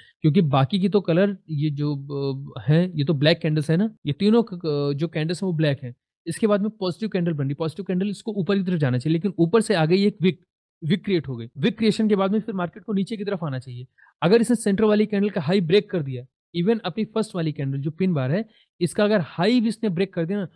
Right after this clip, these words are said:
तो price को ऊपर चले जाना है, upside के मोमेंटम, या फिर इस पूरी formation के बन जाने के बाद लगने वाला swing low, जैसे ही वो swing लो नीचे की तरफ break हुआ,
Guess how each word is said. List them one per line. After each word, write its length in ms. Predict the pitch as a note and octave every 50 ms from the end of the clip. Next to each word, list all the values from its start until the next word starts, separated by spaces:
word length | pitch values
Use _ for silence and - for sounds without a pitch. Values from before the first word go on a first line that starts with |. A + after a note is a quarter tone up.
| _ _ _
तो 80 | F#3+ D#3+
price 380 | - _ - D#3+ D3+ F3 D#3
को 140 | - A3 - -
ऊपर 220 | D#3+ D3 - G3
चले 200 | E3 - C3+ B2
जाना 240 | A#2+ A#2+ A#2+ A#2+ A#2+
है, 140 | A2+ A2+ B2 - _ _ -
upside 340 | F#3+ F#3+ - - E3+ D3
के 80 | - D3+
मोमेंटम, 360 | C3 B2 B2 A#2 A#2 B2 B2 - - _ _ _ -
या 220 | D3 D3+ F3+ G3+ G3
फिर 220 | G3+ G#3 G#3 - -
इस 160 | A#3+ - -
पूरी 280 | - - G3 A3+ C4 A#3+
formation 520 | - - G3+ F#3+ F3 F#3+ F#3 - G#3+ G#3
के 60 | G#3+
बन 200 | F3 E3+ F#3+ F#3+
जाने 280 | E3+ F3+ E3+ F3 F#3 F#3
के 140 | - A3 G#3
बाद 760 | D#3 C3 A#2+ - _ - B2 C3+ D3 D#3+ F3 F3+ E3+ - - _ _ _ _ _ D3
लगने 320 | C#3 C#3+ D3 D#3 G3+ A3
वाला 220 | G#3 G3+ G3+ G3+ F#3+
swing 540 | - - - A3 G#3+ G3+ D#3+ B2+ A#2 A#2
low, 360 | C3+ D#3+ F3+ F#3 F#3 F3+ _ _ _ _ _ _ C3+
जैसे 480 | A#2 B2+ D3+ C#3+ D3 D3+ - - B3+
ही 120 | B3 C4+ C#4
वो 200 | G#3+ A#3+ B3+ A3+
swing 320 | A3+ - A#3+ A#3 A3+ G#3
लो 120 | F#3+ A3 A3+
नीचे 380 | G3 E3+ F3 F3+ - - A3+
की 80 | F#3+ G3+
तरफ 160 | F#3 G3+ F#3
break 200 | D#3 D#3 F3+ F3
हुआ, 360 | - - F#3+ G3+ F#3 C#3 B2